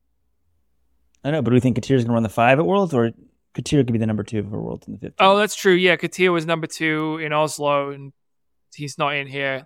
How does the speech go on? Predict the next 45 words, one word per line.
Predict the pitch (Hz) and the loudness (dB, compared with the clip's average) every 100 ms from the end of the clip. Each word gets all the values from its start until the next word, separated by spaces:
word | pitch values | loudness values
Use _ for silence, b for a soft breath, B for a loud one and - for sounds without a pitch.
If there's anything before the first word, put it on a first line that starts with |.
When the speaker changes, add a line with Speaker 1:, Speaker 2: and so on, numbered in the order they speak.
| - | 0
Speaker 2:
That's, | 180 175 | 2 2
that's | 208 196 | 0 2
a | |
fair | 185 190 | 2 2
point, | 165 151 131 131 - | 2 -4 -4 -6 -2
but, | 143 131 _ _ _ _ _ _ _ _ _ _ _ _ _ | 0 0 _ _ _ _ _ _ _ _ _ _ _ _ _
you | 220 | 0
know, | 139 | 0
still | - 240 | 4 4
a | 180 | 6
big | 170 156 | 4 4
race | 160 143 | 2 0
for, | 160 165 | -4 -2
I | |
mean, | 185 175 | 2 2
you, | 170 190 175 _ _ _ _ _ _ _ - | 2 -2 -4 _ _ _ _ _ _ _ -4
if | 180 | 4
you | 226 | 4
had | 247 | 4
to | |
pick | 202 208 | 4 2
one | 170 190 185 | 6 4 6
guy | 185 175 | 4 4
in | 156 | 0
this | - | 0
race, | 175 143 127 - - _ _ _ _ - | 2 2 -2 -14 -16 _ _ _ _ -14
you | 160 | -4
picking | 165 160 147 | 0 0 2
Chariot? | 170 175 214 240 240 - | 4 6 8 6 4 0
You | - 170 | -16 -6
picking | 160 160 156 151 151 151 _ _ _ _ _ _ _ _ _ _ _ _ _ _ _ _ - | -4 -2 -4 -4 -12 -16 _ _ _ _ _ _ _ _ _ _ _ _ _ _ _ _ -2
Yared | 170 160 | 2 2
Nuguse? | 151 180 208 - | 4 4 4 4
Navin | 180 190 196 | 6 6 4
Nordas | 175 190 220 240 247 - - | 4 4 6 4 4 -4 -14
from | - 165 165 | -16 -8 -4
Norway's | 175 190 208 214 | -2 0 -2 -2
in | 214 | -4
here. | 220 233 208 - | -4 -4 -6 -4
Who | 180 | -2
would | 185 | -2
you | 180 | -2
pick | 185 180 | -4 -4
to | |
win? | 185 190 | -4 -4